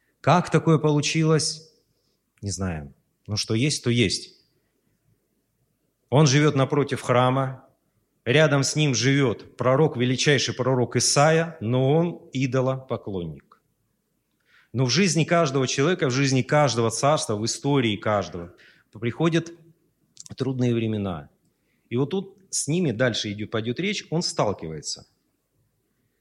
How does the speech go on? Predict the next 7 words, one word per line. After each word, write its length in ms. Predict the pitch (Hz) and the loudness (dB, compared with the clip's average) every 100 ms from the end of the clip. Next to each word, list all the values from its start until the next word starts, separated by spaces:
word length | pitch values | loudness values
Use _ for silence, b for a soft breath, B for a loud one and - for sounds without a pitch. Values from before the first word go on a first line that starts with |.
| _ - | _ -12
что 200 | - 120 | -6 -2
два 220 | 135 208 | 0 0
царя, 640 | - 151 123 104 107 95 _ _ | 2 2 2 0 -4 -12 _ _
двое 380 | 113 110 170 143 | -10 -4 -2 -2
ближайших 540 | 120 120 139 - 113 | -2 -2 -2 -4 -8
его 140 | 110 107 | -8 -6
соседей, 600 | 107 - 101 87 85 | -4 -6 -6 -8 -10